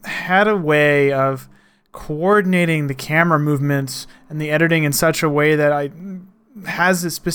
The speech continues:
very specific effect that I've never seen anywhere else. Um, that idea of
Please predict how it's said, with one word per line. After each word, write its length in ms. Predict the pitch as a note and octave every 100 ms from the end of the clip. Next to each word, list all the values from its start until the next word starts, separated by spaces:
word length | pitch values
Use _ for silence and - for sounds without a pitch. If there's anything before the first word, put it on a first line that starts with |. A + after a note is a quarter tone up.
| -
very 260 | F#3 A3 C4
specific 540 | - - G3+ F#3 F#3+ E3
effect 360 | C#3 D#3 D3
that 80 | D3
I've 120 | D3
never 240 | C#3+ D#3+ E3+
seen 180 | E3+
anywhere 300 | D3+ C#3 B2
else. 400 | G#2 - - - _ _ _ _ _ _ _
Um, 380 | D3 C#3 C#3+ D3+ G3 G3 G#3+ - - -
that 420 | F#3 E3+ E3+ F#3
idea 480 | F3+ E3+ G3 G3 F#3
of 200 | D#3+ D3